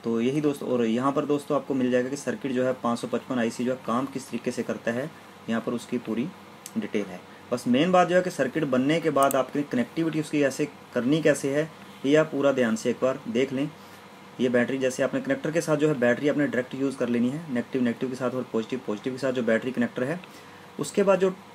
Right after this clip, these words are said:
input आपने उसको देनी है, twelve volt की battery को आपने fifteen volt जो है input supply देनी है। वो negative supply तो जो direct आपने battery को दे देनी है,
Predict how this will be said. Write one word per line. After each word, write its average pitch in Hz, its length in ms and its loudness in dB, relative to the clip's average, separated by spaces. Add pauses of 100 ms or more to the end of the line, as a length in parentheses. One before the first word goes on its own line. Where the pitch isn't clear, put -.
input 180 340 0
आपने 175 240 6
उसको 165 220 -2
देनी 139 260 2
है, 123 220 -2 (180)
twelve 147 220 6
volt 160 200 4
की 156 100 -4
battery 131 280 2
को 135 80 0
आपने 143 160 2
fifteen 156 460 -4
volt 131 260 0
जो 120 120 2
है 127 100 2
input 120 280 -4
supply 117 340 0
देनी 117 220 0
है। 135 180 -6 (1160)
वो 135 120 4
negative 135 400 2
supply 160 240 4
तो 156 120 0
जो 160 120 6
direct 131 320 0
आपने 131 320 0 (220)
battery 120 320 0
को 156 100 0
दे 127 180 0
देनी 110 200 0
है, 143 180 -6